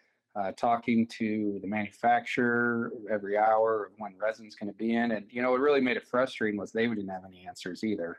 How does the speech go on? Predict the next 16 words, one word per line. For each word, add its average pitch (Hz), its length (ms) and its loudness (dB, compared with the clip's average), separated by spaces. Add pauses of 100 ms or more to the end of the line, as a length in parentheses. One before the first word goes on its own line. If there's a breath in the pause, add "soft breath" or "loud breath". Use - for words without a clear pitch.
(140)
of 98 100 -8
when 101 220 0
they 101 120 2
were 101 100 4
gonna 90 160 -6
get 85 160 -6
resin. 87 480 -6 (720 soft breath)
It 117 80 -2
was 113 100 2
just 131 240 0
a 113 60 4
really 117 260 4
frustrating 113 640 0
deal 107 220 2
all 101 260 4
around. 101 540 -2